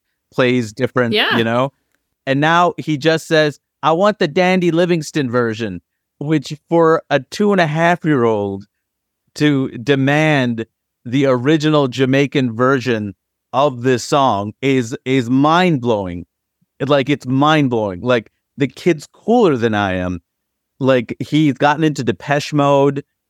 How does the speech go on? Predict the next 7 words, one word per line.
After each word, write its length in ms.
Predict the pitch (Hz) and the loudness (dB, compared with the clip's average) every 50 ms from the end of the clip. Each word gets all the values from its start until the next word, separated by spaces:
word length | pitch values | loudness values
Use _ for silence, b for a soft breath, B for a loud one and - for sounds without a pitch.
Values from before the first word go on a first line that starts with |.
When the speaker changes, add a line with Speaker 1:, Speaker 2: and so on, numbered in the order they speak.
| _ _ - | _ _ -2
Speaker 1:
He'll 160 | - 131 117 | -2 -2 -2
tell 260 | - - 143 139 139 | 0 0 0 2 2
me 220 | 139 139 135 131 | 2 2 0 0
it's, 280 | 127 - 123 117 107 - - | -2 -2 -4 -4 -4 -4 -2
it's 240 | 135 123 107 - - _ | -2 -2 -4 -6 -14 _
personal 480 | - - 151 160 - - 160 165 156 127 | -2 0 0 0 0 0 0 0 0 0
Jesus, 760 | 113 131 135 139 147 147 131 156 156 156 147 - - - | 0 -2 0 0 0 0 2 2 2 0 0 -4 -10 -18